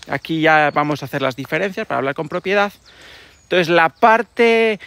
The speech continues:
corporativa empresarial, que es la Waxtober, con diferentes nombres, porque tiene diferentes sociedades, diferentes nombres dentro de la rama Waxtober inicial, eh,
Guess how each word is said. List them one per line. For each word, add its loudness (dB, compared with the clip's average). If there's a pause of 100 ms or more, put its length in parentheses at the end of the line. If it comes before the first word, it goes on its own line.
(180)
corporativa 2
empresarial, 0 (140)
que -10
es -10
la 0
Waxtober, 0 (840)
con 4
diferentes 2
nombres, 0
porque -2
tiene -4
diferentes -4
sociedades, 0
diferentes -4
nombres -4
dentro -6
de -4
la -4
rama -4
Waxtober -6
inicial, -2 (720)
eh, 0